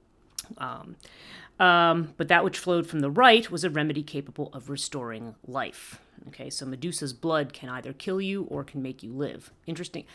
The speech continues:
Think about, th-, this is actually something to consider. Furthermore, a single lock of her hair, when held up in the face of an attacking army, would put the enemy to flight. Uh, by the Hellenistic era,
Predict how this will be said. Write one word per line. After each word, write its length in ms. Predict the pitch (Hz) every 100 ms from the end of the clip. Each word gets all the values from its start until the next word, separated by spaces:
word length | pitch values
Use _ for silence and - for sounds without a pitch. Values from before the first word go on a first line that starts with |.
| - _
Think 160 | 254 240
about, 280 | 147 120 -
th-, 280 | 185 196
this 180 | 226 240
is 80 | 262
actually 400 | 233 226 226 208
something 440 | - 180 175 165 151
to 220 | 151 127 -
consider. 440 | 151 143 170 - - _ _ _ _ _ _ _ _ _ _ - - - - - _
Furthermore, 460 | 320 381 311 233 220
a 60 | 185
single 340 | 220 220 226
lock 240 | 170 147
of 80 | 156
her 120 | 135 135
hair, 320 | 226 226 220
when 100 | 185
held 240 | 170 170
up 100 | 214
in 100 | 190
the 40 | 208
face 340 | - 147 143
of 80 | 143
an 60 |
attacking 500 | 147 147 139 - - -
army, 420 | 190 220 180 175 - - -
would 120 | 254
put 200 | - 180
the 140 | - -
enemy 260 | 131 123
to 80 | -
flight. 540 | - 165 127 - - - _ _ _ - - - - _ -
Uh, 300 | 135 - 82 -
by 120 | 175
the 80 | 175
Hellenistic 600 | 190 330 330 339 - -
era, 440 | 185 147 131 156